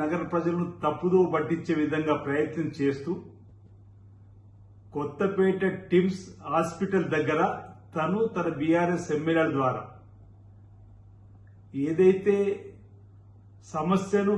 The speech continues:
పెద్దదిగా చూపించే ప్రయత్నం చేస్తూ జూబ్లీహిల్స్ ఎన్నికల్లో పబ్బం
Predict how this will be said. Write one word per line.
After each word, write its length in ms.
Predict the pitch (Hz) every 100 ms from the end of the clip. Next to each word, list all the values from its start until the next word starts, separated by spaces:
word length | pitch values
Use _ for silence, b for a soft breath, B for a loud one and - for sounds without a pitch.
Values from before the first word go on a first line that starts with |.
| -
పెద్దదిగా 500 | 151 139 185 190 190 190 185
చూపించే 420 | 180 202 185 190 -
ప్రయత్నం 400 | 151 170 - 175 139
చేస్తూ 300 | 160 156 196 220 - - - - - - - - - - - - -
జూబ్లీహిల్స్ 560 | 139 160 196 214 - 196 170
ఎన్నికల్లో 520 | 185 185 190 190 196 196 - - - - - - - - - - -
పబ్బం 360 | 156 156 196 202